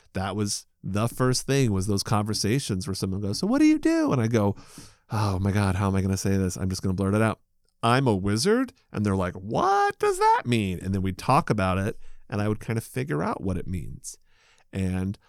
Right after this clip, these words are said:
a lot of those conversations, I was repeating myself or learning that one way that I was describing it wasn't working and people's eyes were glazing over. So I would find different ways.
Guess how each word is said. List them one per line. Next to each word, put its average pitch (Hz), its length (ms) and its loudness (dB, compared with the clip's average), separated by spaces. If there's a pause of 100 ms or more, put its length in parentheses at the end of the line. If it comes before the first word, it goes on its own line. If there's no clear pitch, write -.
(200)
a 107 80 -2
lot 104 280 4
of 160 100 0
those 113 200 2
conversations, 98 800 -2
I 95 160 0
was 101 300 -2 (220)
repeating 95 500 -4
myself 107 720 -2 (360)
or 90 440 -2 (200)
learning 98 460 2
that 98 320 0
one 95 300 -2
way 104 200 2
that 104 140 2
I 104 80 0
was 104 160 0
describing 101 540 -2
it 101 100 -2
wasn't 90 320 -4
working 120 500 0
and 101 100 -2
people's 90 600 -4
eyes 98 460 -2
were 87 140 -4
glazing 92 480 -4
over. 135 360 2 (240)
So - 180 -6
I 87 100 -4
would 90 120 -6
find 87 260 -8
different 139 360 -2
ways. 123 480 -2